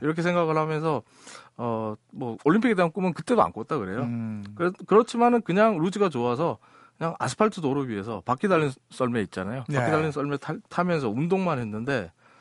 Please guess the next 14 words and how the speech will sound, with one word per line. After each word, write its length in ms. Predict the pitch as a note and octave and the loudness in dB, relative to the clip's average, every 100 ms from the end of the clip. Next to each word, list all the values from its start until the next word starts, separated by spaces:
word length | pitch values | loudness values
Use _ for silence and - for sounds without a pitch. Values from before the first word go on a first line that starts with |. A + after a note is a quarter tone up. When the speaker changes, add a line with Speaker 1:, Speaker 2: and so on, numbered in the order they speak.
| - - - - - | -20 -20 -20 -20 -6
Speaker 1:
어떻게 280 | - G3+ - | 0 0 4
하다 160 | D4+ E4 | 4 6
보니까 300 | D4+ C4+ A3+ | 4 2 2
한국 260 | G#3 A#3+ | 2 0
대표 220 | G#3+ F3+ G3+ | 0 0 0
선수로 260 | F#3 F3+ | 0 -2
동계올림픽에 640 | D#3+ C#3+ F3 A3 E3+ - C#3 | 2 2 6 6 4 0 0
<laughs> 0 | |
나가게 280 | - D#3+ | 2 2
됐다고 340 | C#3+ - C#3 B2+ | 2 0 0 2
합니다. 200 | C#3+ B2+ G#2+ - A2 | 2 0 -2 -6 -12
Speaker 2:
예. 60 | - _ - - - - | -20 _ -20 -20 -20 -10
Speaker 1:
근데 480 | - A3+ A3+ G3+ G#2 - - - - _ | 0 6 6 6 2 -4 -20 -20 -20 _
동계올림픽에, 1000 | - F#3 B3 C4 A#3+ A3 A3 G3 G3+ A3 | -2 2 4 4 2 0 -2 2 4 2